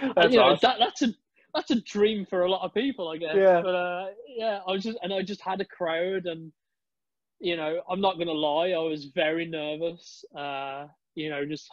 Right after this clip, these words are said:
Speaker 2: hundreds of people watching me, cameras, lights everywhere,
Speaker 1: Right.
Speaker 2: doing this intro under a sixty-foot tie fighter. I was like, "I've gotta get this right." <laughs>
Speaker 1: You're just hoping that tie doesn't come crashing down.
Speaker 2: Yeah, absolutely, absolutely.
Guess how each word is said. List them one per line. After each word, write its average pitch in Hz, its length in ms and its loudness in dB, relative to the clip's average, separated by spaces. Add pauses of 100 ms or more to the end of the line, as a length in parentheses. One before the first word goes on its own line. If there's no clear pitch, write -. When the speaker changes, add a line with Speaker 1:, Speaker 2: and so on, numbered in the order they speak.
Speaker 2:
hundreds 175 380 2
of 160 80 -8
people 170 340 2
watching 165 460 0
me, 160 280 0
cameras, 165 440 -2
lights 156 340 0
everywhere, 143 600 0 (380)
Speaker 1:
Right. 131 200 4
Speaker 2:
doing 180 200 6
this 160 180 0
intro 156 480 2
under 151 180 -2
a 147 80 0
sixty-foot 147 640 -8
tie 160 300 2
fighter. 135 160 0
I 131 40 -2
was 139 100 -4
like, 143 100 -2
"I've 127 100 -8
gotta 151 200 6
get 123 120 -2
this 120 160 -8
right." 123 220 -4 (180)
<laughs> - 280 2
Speaker 1:
You're 123 100 4
just 135 160 4
hoping 127 300 4
that 117 200 4
tie 120 280 2
doesn't 117 240 0
come 117 180 -2
crashing 113 420 0
down. 107 360 0 (280)
Speaker 2:
Yeah, 185 600 4
absolutely, 165 880 2
absolutely. 156 720 -2